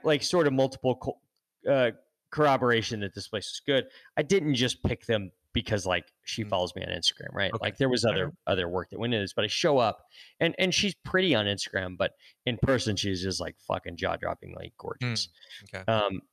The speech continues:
Speaker 1: like, uh, just this, like, not overly flirty, but just, like, nice, but in a, a little smidgen flirtatious way.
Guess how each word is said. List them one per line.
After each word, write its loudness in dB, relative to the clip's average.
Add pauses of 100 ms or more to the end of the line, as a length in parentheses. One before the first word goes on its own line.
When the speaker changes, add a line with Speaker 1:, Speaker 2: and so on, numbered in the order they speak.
(140)
Speaker 1:
like, -6
uh, -6 (120)
just -2
this, -2
like, -2
not 2 (120)
overly 4
flirty, 4
but 2
just, 0 (640)
like, -6 (180)
nice, 4
but 0
in 4
a, 2 (420)
a -6
little 0
smidgen -2
flirtatious 0
way. 2